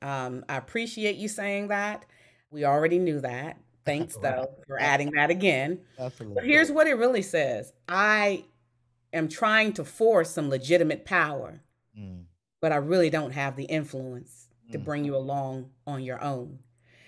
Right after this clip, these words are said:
Speaker 1: So to me, it's a sign of, um, poor preparedness and weakness.
Speaker 2: Mm.
Speaker 1: Because when you are prepared, you don't have to remind people of who you are. You only have to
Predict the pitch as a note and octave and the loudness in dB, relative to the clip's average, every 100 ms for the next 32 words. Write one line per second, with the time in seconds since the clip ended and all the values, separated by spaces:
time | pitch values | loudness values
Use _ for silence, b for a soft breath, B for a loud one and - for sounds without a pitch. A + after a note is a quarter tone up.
0 | b - G#3+ F#3 F3 G#3 G#3 C#4 A#3 F3 | b 6 10 10 10 2 2 2 2 2
1 | F3+ F3 - F#3+ F3+ E3+ D3 D3+ D3 D3 | 2 0 0 4 6 4 4 2 0 -2
2 | C#3+ C3+ C3 C3 B2+ B2+ _ _ _ _ | -4 -4 -6 -8 -10 -12 _ _ _ _
3 | _ _ - C#4+ C#4+ C#4 C4+ C4+ - - | _ _ -2 2 6 6 6 2 -6 -4
4 | - - A#3+ B3+ C4 C#4 C#4+ - - D#3+ | -2 4 6 6 0 -6 -8 -8 -2 -2
5 | C#3 G3 G3 B2 - - - _ _ _ | 0 -2 -2 -14 -16 -20 -20 _ _ _
6 | _ A#2 G#2+ B B B _ F#3+ F#3 A3+ | _ -20 -20 B B B _ -2 2 4
7 | F#3+ F#3+ D#3+ G3+ G#3+ A#3+ F#3 - F3+ - | 4 2 -4 -2 0 0 -2 -2 -6 -4
8 | B3 A3+ G#3 C#3+ B2 - _ - D3 C#3+ | -2 0 0 0 -2 -10 _ -14 -10 0
9 | E3+ F3 - - G3 - D#3+ C#3+ D3+ D#3+ | 2 0 -6 -4 -4 -4 -4 -4 -2 -4
10 | C#3 C#3 D3 C#3 B2 - A3 G#3+ F#3+ C#3+ | -6 -10 -10 -8 -8 -8 -6 -6 -6 -8
11 | C#3 - C3 B2+ B2+ D3+ G#3 B3 B3 B3 | -8 -8 -8 -10 -14 -4 0 2 0 -2
12 | - G3 G3+ G3 G3 - G3 E3+ F3 - | 0 2 2 0 -2 -6 -2 -2 -2 -10
13 | D#3+ C3+ B2+ B2+ | -6 -6 -6 -10